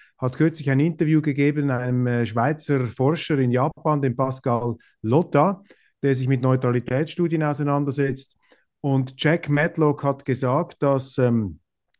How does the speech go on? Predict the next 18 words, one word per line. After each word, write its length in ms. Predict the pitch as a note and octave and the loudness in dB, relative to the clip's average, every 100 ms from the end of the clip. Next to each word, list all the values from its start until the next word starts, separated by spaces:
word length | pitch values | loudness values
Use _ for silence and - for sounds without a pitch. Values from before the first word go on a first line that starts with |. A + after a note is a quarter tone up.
| _ _ _ _ | _ _ _ _
in 120 | - C3+ | 0 4
ihrem 260 | E3+ F#3+ | 4 4
Sinne, 520 | C3+ D3 F3 F3+ C#3 - _ _ _ - | 4 4 4 2 -2 -8 _ _ _ 0
dass 340 | C#3 C#3+ - | 2 2 -4
dieser 300 | F3+ F#3+ F#3 | -4 -2 -4
Krieg 340 | - D3 G3 | -2 0 2
in 140 | F#3 D#3+ | 0 2
der 140 | D3+ | 2
Ukraine 800 | C#3+ C3+ C3+ B2+ E3 G3 A3 G3 - _ _ _ _ _ - | 2 0 0 0 0 0 0 -2 -8 _ _ _ _ _ -8
von 240 | C3 B2 | -6 0
Putin 600 | E3+ G3 G3 F#3+ F3+ F#3 | 2 2 2 2 2 0
eskaliert 720 | E3 D#3+ D#3+ C#3+ C3+ E3 G3 | 0 -2 -2 -2 0 0 -2
zwanzig 480 | - D3+ C#3 C3 B2 | 0 0 0 -4 -12
zweiundzwanzig 1080 | - B2 D3+ F#3 F3+ D#3+ D#3 D#3 - D3+ - | -4 -2 0 0 0 0 0 0 -2 -4 -2
im 140 | B2 | -2
Grunde 560 | B2 D3+ G3 G3+ G3 F#3 | 2 4 4 4 2 0
ein 460 | - C#3 C#3 C#3 C3+ | -4 -2 0 0 -2
Krieg 420 | - D#3 G3+ G#3 | -2 0 0 -2